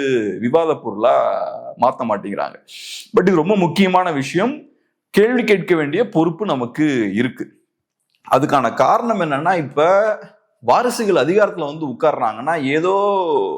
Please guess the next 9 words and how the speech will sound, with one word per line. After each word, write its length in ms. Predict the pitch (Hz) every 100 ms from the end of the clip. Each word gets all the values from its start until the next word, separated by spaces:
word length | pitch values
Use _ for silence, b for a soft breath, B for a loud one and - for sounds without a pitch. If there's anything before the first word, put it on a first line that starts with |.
| 76
சில 360 | - 180 180 151
மினிஸ்டர் 400 | 143 170 - 151
பதவிகள், 640 | 123 117 110 123 147 - B B B B -
முக்கியமான 540 | 160 202 196 170 170
சி 240 | 165 190 196
எம் 240 | 160 101
போஸ்ட், 380 | 135 160 - -
இந்த 200 | 233 226
விஷயத்துக்கெல்லாம் 1080 | 185 - 220 185 156 180 208 202 175 143